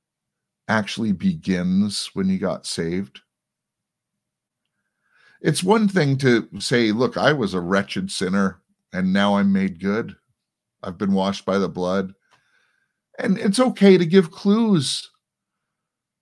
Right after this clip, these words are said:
but you don't have to give the details.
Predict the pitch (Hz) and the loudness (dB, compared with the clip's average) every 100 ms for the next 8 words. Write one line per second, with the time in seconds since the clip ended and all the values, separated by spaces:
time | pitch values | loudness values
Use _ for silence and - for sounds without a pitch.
0 | _ - 180 160 135 156 - 117 107 - | _ -16 -12 -8 -6 -8 -8 -10 -10 -12
1 | 95 95 82 - 80 76 76 - 85 78 | -10 -8 -8 -10 -12 -12 -14 -12 -12 -10
2 | 76 - - - | -12 -12 -12 -14